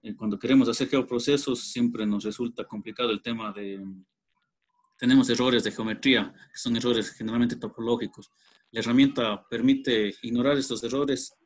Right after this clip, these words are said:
Necesitamos corregir toda esta, esta información.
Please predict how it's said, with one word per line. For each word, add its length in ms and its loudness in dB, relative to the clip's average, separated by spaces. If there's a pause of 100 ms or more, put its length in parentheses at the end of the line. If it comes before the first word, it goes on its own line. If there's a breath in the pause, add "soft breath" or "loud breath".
(2250)
Necesitamos 840 -4 (100)
corregir 500 -2
toda 220 2
esta, 360 -6 (680)
esta 240 -10
información. 680 -4